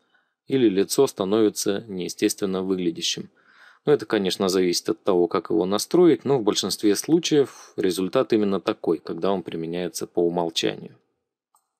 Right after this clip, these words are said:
Итак, надеюсь, этот урок принесет для вас пользу, и вы сможете значительно быстрее обрабатывать свои портретные фотографии.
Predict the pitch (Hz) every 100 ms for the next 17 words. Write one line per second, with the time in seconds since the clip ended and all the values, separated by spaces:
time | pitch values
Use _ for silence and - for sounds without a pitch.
0 | _ _ _ _ _ _ _ _ _ _
1 | _ _ _ _ _ _ 135 175 - -
2 | - 104 95 90 87 95 95 - 127 160
3 | 170 - - _ _ _ _ _ - 98
4 | 101 101 92 92 85 87 - 143 160 165
5 | 170 _ _ _ _ _ _ _ 165 190
6 | 165 117 - 120 107 - 90 98 101 170
7 | - 143 104 92 - - 151 175 151 123
8 | _ _ _ - 92 95 107 156 123 101
9 | - 90 113 101 - 101 104 101 - 110
10 | 98 82 78 - -